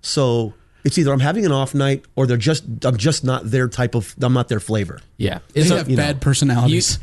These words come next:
Speaker 2: You, you have proof of performance.
Speaker 1: Yes.
Speaker 2: You, you have proven that you can perform, that you know what you're doing, that a, a gr-, and that's the thing about getting reps in, is that, yeah, you may have sucked this time or this person didn't like you,
Speaker 1: Mm-hmm.
Speaker 2: but you have so many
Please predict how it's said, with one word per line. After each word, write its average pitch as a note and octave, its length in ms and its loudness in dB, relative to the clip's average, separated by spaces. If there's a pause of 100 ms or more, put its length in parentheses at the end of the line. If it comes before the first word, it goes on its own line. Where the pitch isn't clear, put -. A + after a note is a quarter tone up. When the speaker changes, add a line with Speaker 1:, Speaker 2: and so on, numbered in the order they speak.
(100)
Speaker 2:
You, G3 120 2
you A3 60 2
have F#3 180 -4
proof G3 320 0
of D#3+ 180 0
performance. - 760 -4 (200)
Speaker 1:
Yes. C3 400 0
Speaker 2:
You, D3+ 120 2
you E3+ 40 2
have D3+ 280 -4
proven F3+ 440 0
that D3 140 0
you C#3 120 2
can C#3 180 -2
perform, A#2+ 680 0 (100)
that A2 240 -2
you A#2+ 160 4
know A#2 200 2
what C3+ 160 0
you're C#3 80 0
doing, G#2+ 540 0
that G#2 300 0
a, A2+ 380 0 (480)
a B2 80 -2
gr-, A#2+ 120 -4 (220)
and E3+ 140 0
that's F#3+ 180 -2
the F#3 120 -2
thing E3+ 160 -2
about D3 240 -2
getting C#3 320 -2
reps A#2+ 320 -2
in, F2+ 160 -10 (560)
is C3 220 0
that, B2 340 0 (320)
yeah, F3+ 320 0
you F3 180 0
may F3+ 140 0
have D#3+ 180 -2
sucked E3 340 -2
this D#3+ 200 -2
time D3+ 340 0
or B2 60 0
this C#3 160 -2
person C3 360 -2
didn't B2+ 220 0
like C#3 260 -2
you, A#2 120 2
Speaker 1:
Mm-hmm. A#2+ 80 4
Speaker 2:
but B2+ 180 2
you C3+ 80 2
have B2+ 240 0
so D#3+ 460 0
many D#3+ 300 0